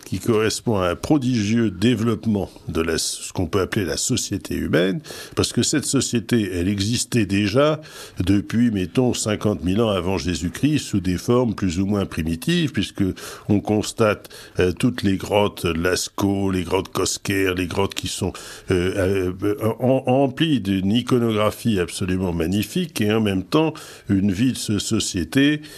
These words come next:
euh, qui était rendue nécessaire par le taillage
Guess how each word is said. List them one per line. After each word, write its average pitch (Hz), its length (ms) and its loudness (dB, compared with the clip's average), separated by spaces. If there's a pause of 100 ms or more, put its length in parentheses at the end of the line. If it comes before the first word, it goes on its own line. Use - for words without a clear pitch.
(160)
euh, 92 220 2
qui 98 240 0
était 98 260 2
rendue 101 320 2
nécessaire 131 800 0 (340)
par 117 500 4
le 98 280 0
taillage 104 840 0